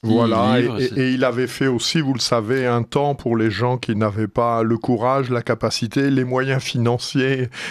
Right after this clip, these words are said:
Speaker 1: de s'abonner et de lire iti-, de lire Itinéraire, il y avait un supplément voltigeur.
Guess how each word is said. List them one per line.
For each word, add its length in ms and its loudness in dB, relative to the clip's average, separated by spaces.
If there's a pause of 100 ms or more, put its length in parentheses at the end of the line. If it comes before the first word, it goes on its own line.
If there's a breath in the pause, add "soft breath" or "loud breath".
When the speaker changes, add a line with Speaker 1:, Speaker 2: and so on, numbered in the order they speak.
(160 loud breath)
Speaker 1:
de 160 0
s'abonner 540 0
et 60 2
de 100 2
lire 360 0
iti-, 300 -4
de 160 0
lire 380 0
Itinéraire, 500 0
il 60 -2
y 20 0
avait 140 0
un 80 0
supplément 480 0
voltigeur. 680 -2